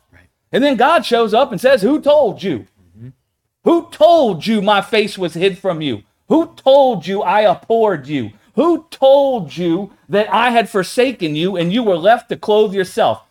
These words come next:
Speaker 2: Who told you? And so God come to preach the same thing to mankind that he preached to Adam in the garden. When he showed up and says, "Who told you?"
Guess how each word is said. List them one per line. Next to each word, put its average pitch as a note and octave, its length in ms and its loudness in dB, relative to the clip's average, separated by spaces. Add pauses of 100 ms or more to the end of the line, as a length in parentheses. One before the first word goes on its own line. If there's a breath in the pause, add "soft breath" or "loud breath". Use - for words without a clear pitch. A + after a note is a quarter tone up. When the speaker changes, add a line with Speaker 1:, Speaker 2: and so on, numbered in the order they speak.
(100)
Speaker 2:
Who D#4 200 0
told D4+ 460 2
you? B2+ 240 -6 (3250)
And G#3 100 -4
so D4+ 140 2
God C#4+ 300 2
come C4+ 200 -2
to A#3 60 -2
preach C#4 260 -4
the G3+ 100 -8
same C#4 320 -2
thing D4+ 260 -4
to G#3+ 100 -6
mankind A3+ 800 -2 (300)
that A#3 140 0
he A#3+ 80 -4
preached C#4 320 -6
to A3 100 -2
Adam B3 280 -2
in A3 120 -6
the A#3 60 -6
garden. C#3+ 680 -4
When A3+ 180 0
he A#3 120 -2
showed C#4+ 400 0
up C#4 240 -2
and F3 100 -6
says, G#3 240 -2
"Who C4+ 160 -6
told A#3+ 480 -4
you?" D3 240 -6